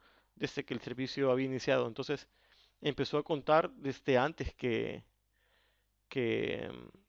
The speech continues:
que la aplicación se levantara. Quiere decir que sí, el bootcast receiver funcionó. Pero en otro video voy a enseñar cómo, cómo poder debuguear es-, estos tipos de eventos que son, que están esperando un evento del sistema operativo para, para el ejecutarse.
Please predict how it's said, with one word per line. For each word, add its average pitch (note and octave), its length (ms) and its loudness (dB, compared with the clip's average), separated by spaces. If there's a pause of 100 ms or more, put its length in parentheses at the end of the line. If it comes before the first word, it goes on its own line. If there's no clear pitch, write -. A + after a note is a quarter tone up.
(720)
que C3+ 100 -2
la C3 60 8
aplicación B2+ 360 -4
se C#3+ 60 -4
levantara. B2+ 440 2
Quiere C#3+ 220 2
decir D#3 180 -2
que D#3+ 120 0
sí, D3 180 0
el C#3+ 100 4
bootcast C3+ 360 -4
receiver C#3 420 -2 (460)
funcionó. B2+ 460 -4 (380)
Pero F#3 300 6
en D3+ 60 4
otro D#3 200 2
video D#3+ 260 6
voy D3 100 4
a C#3+ 40 4
enseñar C#3+ 280 0
cómo, C3 520 -2 (640)
cómo D3+ 380 4
poder D3 400 6
debuguear C#3+ 400 6
es-, - 200 0
estos - 300 -4
tipos D#3 260 -2
de C3+ 80 6
eventos D3 300 0
que B2+ 120 -6
son, C#3 440 -6 (360)
que D#3+ 80 0
están D3+ 200 0
esperando D3 520 4
un D3 360 -2
evento C#3+ 280 0
del C3+ 80 -4
sistema C#3+ 240 -4
operativo B2+ 500 0
para, G#2 400 0 (140)
para A#2 200 2
el A#2 140 -2 (100)
ejecutarse. B2+ 640 -4